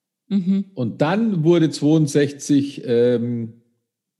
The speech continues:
Speaker 2: diese Freilassung, also ihr müsst überlegen, das war dann eigentlich ganz schön viele Jahre, gell? Also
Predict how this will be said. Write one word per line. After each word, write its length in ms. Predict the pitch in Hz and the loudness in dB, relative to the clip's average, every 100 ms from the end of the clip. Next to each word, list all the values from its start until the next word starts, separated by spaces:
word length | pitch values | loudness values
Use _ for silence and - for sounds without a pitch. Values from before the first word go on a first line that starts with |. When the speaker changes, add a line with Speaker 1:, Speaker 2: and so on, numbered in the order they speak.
| _ _ _ _ _ _ _ _ _ _ | _ _ _ _ _ _ _ _ _ _
Speaker 2:
diese 300 | 123 120 - | -2 -2 -2
Freilassung, 760 | 113 - 113 127 131 110 - 95 | -6 -6 -2 0 0 -2 -4 -6
also 180 | 98 113 | -4 -4
ihr 60 | |
müsst 160 | 110 - | -6 -4
überlegen, 380 | 92 95 156 127 | -4 -2 -2 -4
das 180 | 95 | -6
war 80 | 101 | -6
dann 160 | 104 104 | -6 -6
eigentlich 400 | 98 113 104 98 | -8 -8 -10 -12
ganz 240 | - 92 | -12 -12
schön 100 | 104 | -12
viele 200 | 92 101 | -10 -8
Jahre, 320 | 95 147 117 90 | -8 -6 -6 -6
gell? 320 | 92 110 120 | -6 -8 -14
Also 480 | 104 98 101 101 87 | -14 -14 -10 -10 -12